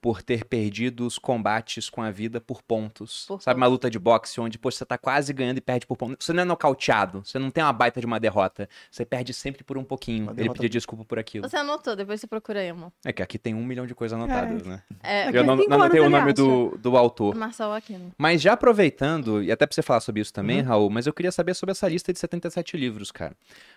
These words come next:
Speaker 1: Porque tem uma, até eu fui consultar aqui, eu tenho anotado uma frase do Abade Faria em O Conde de Monte Cristo, onde ele afirma o seguinte: o Abade Faria, pra quem já viu o filme,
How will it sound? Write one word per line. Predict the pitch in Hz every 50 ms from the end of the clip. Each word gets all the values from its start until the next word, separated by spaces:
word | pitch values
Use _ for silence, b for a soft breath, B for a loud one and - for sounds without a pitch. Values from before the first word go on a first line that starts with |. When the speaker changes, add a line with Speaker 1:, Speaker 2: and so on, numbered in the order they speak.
| b b
Speaker 1:
Porque | - 131 - - - - 147 143 151 147 143 131 - -
tem | 156 160
uma, | 165 -
até | 131 127 - 165
eu | 175 185 165
fui | - - 175
consultar | - 190 170 - 127 113 - 123 113
aqui, | 95 - - 135 147 127 95 95 113 131
eu | 92 107
tenho | - - 120 117 117
anotado | 117 120 113 - 120 117 117 120
uma | 123 120 110
frase | - - 123 120 113
do | 123
Abade | 117 113 123 127 123 127
Faria | - 139 123 110 107 110 117 123 123
em | 123 117
O | 117
Conde | - - 117 113
de | 110 110
Monte | 113 113 - -
Cristo, | - 107 92 - - - - 107 107 117 -
onde | - 104 107 104 110
ele | 110 107 110 113 - 104
afirma | 107 - - 127 110 113
o | 120
seguinte: | - - 113 95 95 92 90 87 - - 104 - -
o | 113
Abade | 113 117 127 123 -
Faria, | - 131 107 95 117 127 101 80
pra | - 95 107
quem | - 110 104
já | 110 101
viu | 98 107
o | 98
filme, | 90 - - 135 123 101 90